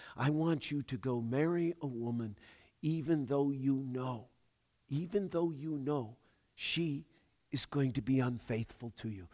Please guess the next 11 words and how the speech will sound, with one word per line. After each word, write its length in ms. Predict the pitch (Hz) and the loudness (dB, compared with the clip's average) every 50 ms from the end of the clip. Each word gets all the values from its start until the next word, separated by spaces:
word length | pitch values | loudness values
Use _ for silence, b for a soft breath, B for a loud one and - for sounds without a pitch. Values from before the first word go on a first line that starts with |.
| b b b b b b | b b b b b b
Because, 480 | - 135 127 - 123 123 120 101 - - _ - _ _ _ _ _ _ _ _ _ | 0 2 2 4 2 2 2 0 -2 -10 _ -20 _ _ _ _ _ _ _ _ _
Hosea, 420 | - 123 127 - - 135 131 117 - _ _ _ _ _ _ _ _ _ _ _ _ _ _ _ _ _ _ _ _ _ _ _ _ _ _ _ _ _ _ _ _ _ _ _ | -4 0 0 2 2 2 -2 -2 -6 _ _ _ _ _ _ _ _ _ _ _ _ _ _ _ _ _ _ _ _ _ _ _ _ _ _ _ _ _ _ _ _ _ _ _
that 280 | - 143 135 135 - - | 2 2 2 2 0 -2
will 120 | 143 143 131 | -2 -2 -2
demonstrate 960 | 113 104 151 139 131 131 127 127 117 - - - - - 113 113 110 98 - _ - _ _ _ _ _ _ _ _ _ _ _ _ _ _ _ _ _ _ _ _ _ - | 2 2 4 4 4 4 2 2 0 -2 -6 -8 -8 -6 -6 -6 -6 -8 -12 _ -20 _ _ _ _ _ _ _ _ _ _ _ _ _ _ _ _ _ _ _ _ _ -4
my 300 | 120 135 151 135 123 120 | 0 2 4 4 4 4
love 560 | 110 113 117 117 110 92 87 - - - - _ _ _ _ _ _ _ _ _ _ _ _ _ _ _ _ - | 2 0 -2 -2 -2 -4 -8 -14 -20 -20 -20 _ _ _ _ _ _ _ _ _ _ _ _ _ _ _ _ -6
for 160 | - 156 147 | 0 0 0
my 320 | 131 127 127 120 117 113 - - | 2 2 0 0 0 -2 -4 -6
people. 440 | - - 123 - - - - - _ _ _ _ _ _ _ _ _ _ _ _ _ _ _ _ _ _ _ _ _ _ _ _ _ _ _ _ _ _ _ _ _ _ _ _ _ _ _ - | -6 -6 -6 -6 -10 -16 -18 -20 _ _ _ _ _ _ _ _ _ _ _ _ _ _ _ _ _ _ _ _ _ _ _ _ _ _ _ _ _ _ _ _ _ _ _ _ _ _ _ -4
That's 640 | 131 131 175 160 147 - - - - - - - | 2 8 8 8 8 8 4 -2 -12 -12 -12 -14